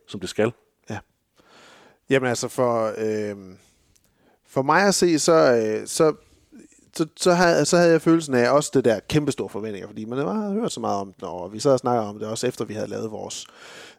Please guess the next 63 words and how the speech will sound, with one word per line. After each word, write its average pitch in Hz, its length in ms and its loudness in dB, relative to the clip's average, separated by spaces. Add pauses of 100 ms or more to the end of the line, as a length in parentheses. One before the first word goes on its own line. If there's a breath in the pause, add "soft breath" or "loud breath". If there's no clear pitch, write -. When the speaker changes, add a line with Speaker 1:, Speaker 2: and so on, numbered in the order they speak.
(100)
Speaker 2:
øh, 80 340 -10
auktion 135 460 -4
for 110 100 -2
året, 123 200 2
sådan, 127 140 -6
det 139 80 -2
kunne 147 180 -4
sgu 180 220 -8
godt 190 160 0
være, 135 80 6
at 135 60 2
vi 131 60 -12
skulle 113 140 -4
have 101 80 -4
haft - 80 -6
den 123 180 0
med, 117 260 4
og 101 300 -2
det 131 80 0
var 127 60 -6
måske 135 180 -8
dumt, 135 220 0
at 101 60 -6
der 107 60 -6
ikke 113 100 -8
var 110 60 -10
nogen, 110 140 -10
der 110 60 -12
tog 117 200 -8
den 101 120 -12
undervejs. 85 480 -10 (400 soft breath)
Øhm, 98 560 -8 (640 loud breath)
og, 123 240 2
og, 131 200 2
men 147 260 0
mine 190 260 0
inf-, 175 80 -2
forventninger, 156 480 2
de 175 140 -4
blev 185 200 2
så 156 140 2
bare 147 260 2
indfriet 123 640 -4
til - 120 -12
lige 131 100 -4
på - 80 -18
den 123 260 0
her. 107 140 -10
Og - 200 -18
der 147 60 4
vil 180 80 6
jeg 165 100 4
så 156 100 4
sige, 147 220 0
lige 175 240 4
før, 147 260 6
der 135 120 6
snakkede 135 260 4
vi 120 60 4
også 127 180 4
om, 113 120 0
at 107 120 -6
de 120 300 -2